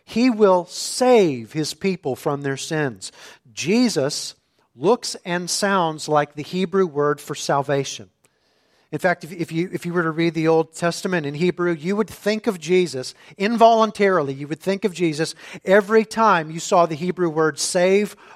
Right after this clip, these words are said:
or salvation. That's just one example. I, I could give many more. We should be in the habit then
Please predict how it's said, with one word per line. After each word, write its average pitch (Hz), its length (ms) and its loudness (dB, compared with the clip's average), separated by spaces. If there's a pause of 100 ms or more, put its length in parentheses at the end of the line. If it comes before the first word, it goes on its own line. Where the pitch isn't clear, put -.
or 165 160 2
salvation. 160 800 0 (1000)
That's 165 100 -8
just 196 200 -4
one 220 180 2
example. 190 580 -2
I, 139 160 -2
I 165 140 0
could 143 120 -14
give 170 140 0
many 190 220 2
more. 175 400 0
We 202 180 4
should 233 220 -4
be 226 100 2
in 220 80 2
the 185 60 0
habit 165 320 2
then 151 320 -2